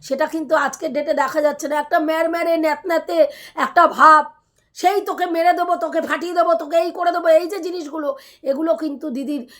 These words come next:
চ্যানেলে, দিদির ভিডিওতে ভীষণ সবাই মিস করছে। এবং আজকের ডেটে দিদির ভিউজ কিন্তু তলানি সে-, তলানিতে এসে ঠেকেছে। একটা এত হাজার সাবস্ক্রাইবারের একটা চ্যানেল, যার ভিউজ আজকে তিন হাজার, দুই হাজার, তিন হাজার, জোর হলে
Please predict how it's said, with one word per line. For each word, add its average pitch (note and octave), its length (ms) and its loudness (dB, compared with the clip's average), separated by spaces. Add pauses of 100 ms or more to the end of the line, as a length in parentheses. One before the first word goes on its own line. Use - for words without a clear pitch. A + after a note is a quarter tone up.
(120)
চ্যানেলে, C#4 500 0
দিদির C4+ 320 -4
ভিডিওতে C4+ 480 -2
ভীষণ C4+ 380 -2
সবাই C#4 300 -4
মিস C4 240 -8
করছে। D#4 260 -8
এবং C4+ 200 -6
আজকের C4 420 -8
ডেটে D4 320 -4 (280)
দিদির D4 360 0
ভিউজ D4+ 360 -4
কিন্তু D4 280 -6
তলানি C#4+ 460 -2
সে-, C#4 420 -4
তলানিতে C#4 500 -2
এসে C#4+ 200 -4
ঠেকেছে। C4 460 -8 (300)
একটা D#4+ 360 0 (180)
এত C#4+ 260 -4
হাজার E4+ 520 2
সাবস্ক্রাইবারের C#4+ 800 0
একটা C#4 260 -4
চ্যানেল, E4 580 -4 (340)
যার C#4 400 4
ভিউজ D#4 480 -2 (240)
আজকে D4 340 0
তিন D4 320 -2
হাজার, D#4 420 2
দুই D4 200 0
হাজার, D4+ 280 2 (100)
তিন D4 200 0
হাজার, E4 360 4 (360)
জোর F#4 440 6
হলে F4+ 220 -2